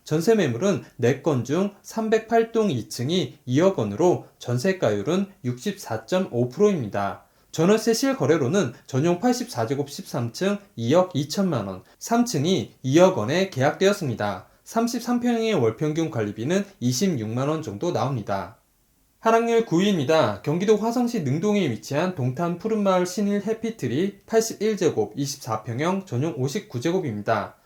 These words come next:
도보 십일 분 거리에 일 호선 서동탄역이 위치해 있습니다. 총 칠백구십사 세대 열세 개 동으로 최고층 이십칠 층에 사용 승인일은 이천팔 년 유월 이십칠 일입니다. 이십일 년 팔월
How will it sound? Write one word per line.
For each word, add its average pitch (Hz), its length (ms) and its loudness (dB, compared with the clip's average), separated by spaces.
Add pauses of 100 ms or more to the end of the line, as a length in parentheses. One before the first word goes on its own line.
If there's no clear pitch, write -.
(160)
도보 175 240 2
십일 247 320 2
분 226 140 -2
거리에 147 540 0
일 214 160 0
호선 139 340 0
서동탄역이 190 920 -2
위치해 123 280 0
있습니다. 104 560 -4 (160)
총 247 280 4
칠백구십사 180 800 0
세대 147 400 2
열세 127 340 2
개 240 100 0
동으로 151 460 0 (160)
최고층 240 460 2
이십칠 214 420 -4
층에 147 380 -2
사용 208 280 0
승인일은 180 540 -2 (160)
이천팔 139 560 0
년 165 220 0
유월 147 260 2
이십칠 165 380 -6
일입니다. 110 640 -4 (260)
이십일 226 320 0
년 220 180 2
팔월 180 480 2